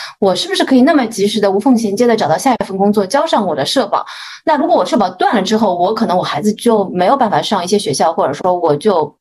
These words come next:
不能买房子了。”就遇到了这样一个挑战。那我们中午，就是我们不是被通知好之后嘛，我们中午其实大家就各方打听了一下，在，呃，中国的外企互联网公司如果遇到类似的情况，他们是怎么赔付的。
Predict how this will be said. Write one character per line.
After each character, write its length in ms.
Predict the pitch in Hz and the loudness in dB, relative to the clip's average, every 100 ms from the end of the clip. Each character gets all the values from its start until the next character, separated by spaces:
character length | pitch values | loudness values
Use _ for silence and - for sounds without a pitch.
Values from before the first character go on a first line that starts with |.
| _ | _
不 140 | 240 | -2
能 160 | 202 165 | 0 0
买 140 | 196 | -2
房 240 | - 127 147 | -2 -4 -2
子 80 | 196 | -2
了。” 140 | 139 - - - - _ | -2 -6 -14 -14 -16 _
就 180 | 262 214 | -2 2
遇 100 | 247 | 2
到 100 | 214 | 2
了 120 | 208 | 2
这 120 | 330 | 0
样 200 | 311 233 | 0 -2
一 80 | 185 | 0
个 120 | 185 | 0
挑 200 | 175 180 | -2 -6
战。 240 | - 180 - | -2 -4 -2
那 200 | 233 254 208 - - | -2 -2 -4 -12 -10
我 220 | - 190 175 | 0 2 2
们 240 | 170 175 | 0 -2
中 240 | 240 359 | 0 0
午， 340 | 339 196 151 - | 2 2 0 0
就 120 | 269 | 2
是 140 | 262 226 | 4 2
我 320 | 202 185 170 | 0 0 0
们 140 | 175 | 0
不 100 | 185 | 2
是 80 | 254 | 2
被 140 | 254 233 | 2 0
通 180 | 247 | 0
知 80 | 285 | 0
好 160 | 277 156 | 0 0
之 100 | 220 | 2
后 100 | 226 | 2
嘛， 160 | 190 165 | 2 -2
我 100 | 165 | -2
们 140 | 160 | -2
中 160 | 156 262 | 0 2
午 100 | 202 | 2
其 160 | - | -2
实 140 | 180 202 | -6 -2
大 100 | 208 | 0
家 120 | 208 | 2
就 240 | 220 208 | 2 0
各 260 | 185 - 233 | -2 -2 -2
方 220 | 233 247 | 0 0
打 220 | 240 135 - | 0 -4 -4
听 260 | 214 220 | 2 4
了 80 | 240 | 4
一 100 | 202 | 2
下， 280 | 185 180 170 | 0 -2 -2
在， 440 | - 214 185 156 - - - - - _ | -2 -2 -2 -4 -8 -14 -12 -12 -16 _
呃， 280 | 170 160 156 | -2 0 0
中 200 | 156 285 | 2 2
国 180 | 254 185 | 4 2
的 120 | 202 | 2
外 160 | 285 247 | 2 0
企 120 | 202 | -4
互 160 | 180 190 | -2 0
联 80 | |
网 160 | 175 143 | 2 0
公 140 | 175 | -2
司 180 | 185 208 | 0 0
如 140 | 190 226 | 2 2
果 140 | 190 | 2
遇 120 | 233 | 2
到 200 | 233 202 | 2 2
类 160 | 277 247 | 2 2
似 80 | 208 | 0
的 80 | |
情 160 | 185 156 | -4 -4
况， 180 | - 208 | 0 0
他 140 | 240 | 4
们 100 | 254 | 2
是 140 | 254 240 | 4 0
怎 100 | 196 | -2
么 100 | - - | -6 -8
赔 160 | 143 | -8
付 160 | 143 220 | -2 0
的。 120 | - | 0